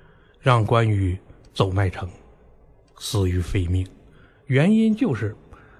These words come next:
曹操跟诸葛亮他们这个巨剑法啊，只是小聪明。你用巨剑法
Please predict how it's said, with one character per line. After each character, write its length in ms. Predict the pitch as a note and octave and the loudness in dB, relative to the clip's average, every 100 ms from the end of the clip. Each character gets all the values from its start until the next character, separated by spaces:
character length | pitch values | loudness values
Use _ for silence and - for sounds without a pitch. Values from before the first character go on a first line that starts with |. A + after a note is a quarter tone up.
| - _ | -20 _
曹 420 | - - C3 F3 | -12 -2 2 2
操 220 | A#3 G3+ F#3 | 2 2 2
跟 180 | F3 | 0
诸 220 | D#3+ E3 A#2+ | -2 -4 -4
葛 80 | |
亮 200 | G2+ A#2 A2+ - - - _ - | -4 -4 -6 -16 -20 -20 _ -8
他 320 | - A3 A3 | 0 2 4
们 140 | A3 | 4
这 100 | G#3 | 2
个 240 | F3 D#3 C#3 | 2 0 0
巨 300 | G3 A3+ C3 | 2 2 4
剑 200 | F3+ B2+ | 2 0
法 120 | G2+ | -2
啊， 280 | - - - - - - _ - | -8 -16 -18 -20 -20 -20 _ -8
只 140 | B2+ | -4
是 140 | A#2 F#3+ | -2 -2
小 380 | - - A2 - | -2 -4 -4 -6
聪 300 | - - D#3 | -12 -2 2
明。 480 | D3+ B2 F2 F2 F#2 - - _ _ _ - _ _ _ _ _ _ _ _ _ - | 2 2 -2 -4 -6 -8 -20 _ _ _ -20 _ _ _ _ _ _ _ _ _ -2
你 100 | D#3 | 2
用 240 | F3+ A#3+ | 4 4
巨 220 | G#3 B3+ F#3+ | 4 2 4
剑 180 | E3+ | 4
法 300 | C#3 A2 - | 4 0 -4